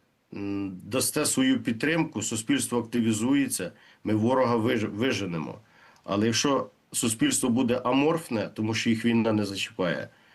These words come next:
і буде казати, що я скину три гривні, я щось зробив для перемоги, це неправильно. Це неправильний підхід. Шановні, ви своїх дітей не побачите в Україні. Ви їх будете бачити десь, ну, не в Україні.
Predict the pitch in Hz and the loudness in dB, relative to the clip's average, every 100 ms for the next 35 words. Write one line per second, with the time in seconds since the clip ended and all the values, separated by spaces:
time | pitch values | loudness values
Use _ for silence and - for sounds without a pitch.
0 | - - - 117 110 120 120 117 131 120 | -20 -18 -2 2 2 2 0 0 0 0
1 | 113 120 113 135 123 117 127 117 131 123 | -2 0 0 0 0 0 0 0 0 2
2 | 113 110 113 113 113 113 110 113 113 110 | 2 2 0 -2 -4 -2 0 0 0 -2
3 | 110 113 131 113 87 - 98 101 92 65 | 0 0 2 0 -2 -6 -6 -4 -2 -4
4 | 64 58 - _ _ _ - 117 120 117 | -6 -10 -16 _ _ _ -2 2 2 2
5 | 139 135 127 113 123 - 104 87 - _ | 0 2 0 0 -4 -2 -2 -2 -6 _
6 | _ - - 117 127 113 120 120 123 120 | _ -12 0 4 6 4 4 2 2 2
7 | 110 110 131 131 110 104 110 113 - 101 | 2 2 0 0 0 0 0 -2 -2 -4
8 | 98 107 104 85 64 - _ _ _ _ | -4 0 0 0 -4 -12 _ _ _ _
9 | 104 120 123 135 120 113 131 - 113 110 | 0 2 4 2 2 0 0 0 -2 -2
10 | 101 120 131 - - 104 117 131 123 113 | -2 0 0 0 -4 0 2 2 2 2
11 | 113 120 117 107 92 - | 2 2 2 2 0 -6